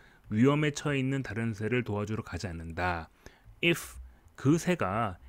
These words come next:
hasn't given any help to other bird before, 이전에 다른 새들에게 어떤 도움을 주지 않았다면 이렇게 되는 거죠. 됐죠?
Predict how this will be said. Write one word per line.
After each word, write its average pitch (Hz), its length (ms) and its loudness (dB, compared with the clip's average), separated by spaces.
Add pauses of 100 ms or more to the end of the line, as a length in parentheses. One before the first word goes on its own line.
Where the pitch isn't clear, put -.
(180)
hasn't 165 480 2
given 131 280 2
any 131 200 2
help 123 440 -2
to 117 180 -6
other 110 340 0
bird 101 400 -2
before, 90 480 -8 (240)
이전에 135 640 4
다른 160 460 0
새들에게 117 500 0
어떤 104 300 -4
도움을 101 400 -2
주지 110 360 -4 (220)
않았다면 80 580 -4 (600)
이렇게 120 200 0
되는 82 200 -6
거죠. - 200 -20 (360)
됐죠? 113 480 -4